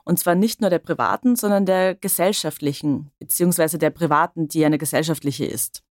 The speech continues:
Spätestens mit dem Krieg gegen die Ukraine erkenne der Autor nämlich, dass das Traumland Westdeutschland mit seinem Versprechen vom ewigen Wohlstand und Frieden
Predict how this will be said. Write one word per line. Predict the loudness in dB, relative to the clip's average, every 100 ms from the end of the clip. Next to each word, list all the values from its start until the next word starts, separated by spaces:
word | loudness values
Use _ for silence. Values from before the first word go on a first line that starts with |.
| -10
Spätestens | -2 0 0 0 0 2
mit | 0
dem | 2 0
Krieg | 0 0
gegen | 2 2
die | 2
Ukraine | 0 -4 0 2 2
erkenne | 2 0 0 2
der | 2 2 2
Autor | 0 2
nämlich, | 2 2 2 0
dass | -2 -4
das | -2 -2 -2
Traumland | 2 2 4 2 -2 0
Westdeutschland | 0 0 -2 -2 -2 -2 -2 -2 -2
mit | -2
seinem | 2 0 0
Versprechen | -2 -6 -2 -2 -2 -2
vom | -2 0
ewigen | 2 2 0 2
Wohlstand | 2 0 -2 0
und | 0
Frieden | 0 0 2 2 2